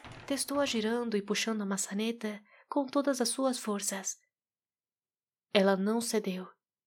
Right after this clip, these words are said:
e isto pareceu dar-lhe uma certa satisfação. De fato, ele a segurou com mais firmeza, por um ferrolho que antes não havia observado.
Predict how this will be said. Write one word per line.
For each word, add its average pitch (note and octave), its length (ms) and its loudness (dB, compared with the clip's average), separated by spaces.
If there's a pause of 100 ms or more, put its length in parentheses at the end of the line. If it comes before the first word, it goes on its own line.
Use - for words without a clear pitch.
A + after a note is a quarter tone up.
e C4 100 -2
isto C#4 180 -2
pareceu A#3+ 460 0
dar-lhe A3+ 340 0
uma A#3+ 160 0
certa B3+ 380 -4
satisfação. G#3+ 840 -4 (1700)
De G3 140 0
fato, G#3+ 580 0 (200)
ele C4+ 120 0
a C4 60 2
segurou B3 420 2
com A#3+ 140 -2
mais A#3+ 280 0
firmeza, G3+ 680 -2 (460)
por C4 140 4
um C#4 80 -2
ferrolho A3+ 520 0
que A3 180 -6
antes A#3 360 -4
não C4 100 -2
havia B3 300 -2
observado. G3+ 760 -4